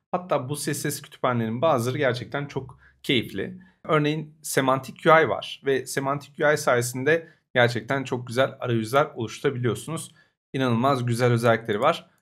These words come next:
Aynı zamanda tema özellikleri sayesinde mesela temayı değiştirerek de burada gördüğünüz gibi birçok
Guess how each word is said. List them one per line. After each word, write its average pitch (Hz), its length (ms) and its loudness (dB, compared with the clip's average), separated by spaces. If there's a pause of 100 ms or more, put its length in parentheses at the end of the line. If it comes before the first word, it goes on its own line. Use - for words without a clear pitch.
(140)
Aynı 143 220 2
zamanda 120 480 0
tema 147 440 0
özellikleri 117 480 2
sayesinde 165 840 2 (220)
mesela 120 300 -2
temayı 123 320 2
değiştirerek 120 460 2
de 127 100 -4
burada 110 180 -2
gördüğünüz 110 480 0
gibi 160 320 -4 (360)
birçok 127 640 -2